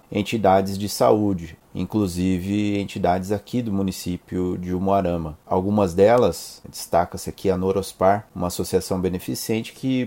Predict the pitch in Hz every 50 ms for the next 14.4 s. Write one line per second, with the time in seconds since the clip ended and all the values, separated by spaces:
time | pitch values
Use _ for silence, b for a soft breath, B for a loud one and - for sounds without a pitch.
0 | - - 120 117 - 123 123 127 127 123 - 143 131 123 101 92 98 110 123 131
1 | 127 - - 98 95 92 92 92 90 90 95 92 - - 92 - - 92 92 90
2 | 90 90 90 90 90 92 104 117 127 - _ - 95 98 107 110 - 131 104 113
3 | 117 113 120 135 - - 127 123 127 113 - - - - - - - 92 92 95
4 | 98 101 95 92 - - - 110 113 113 101 98 98 95 - - - - - 92
5 | 90 95 92 82 - - - - 107 98 101 113 127 135 - _ _ - 101 101
6 | 107 113 110 107 113 113 113 110 107 101 101 113 110 - - 120 117 - - 110
7 | 110 110 117 117 110 120 127 123 107 107 113 120 113 90 - - - - - -
8 | _ _ - 82 80 - - 98 95 95 - - 110 104 101 101 98 104 104 98
9 | - - - 101 107 120 123 117 95 - - 104 101 98 98 101 101 - 120 110
10 | 110 - 156 151 139 113 117 131 - - - - 123 120 120 120 120 117 117 104
11 | 107 110 113 120 127 117 104 98 117 135 156 175 160 139 107 95 101 101 95 -
12 | 110 107 107 - - 131 113 90 95 110 123 127 - - - - - 107 107 107
13 | - - - 120 120 104 117 113 113 - - - 104 110 107 104 113 113 113 110
14 | 107 - - - - - - -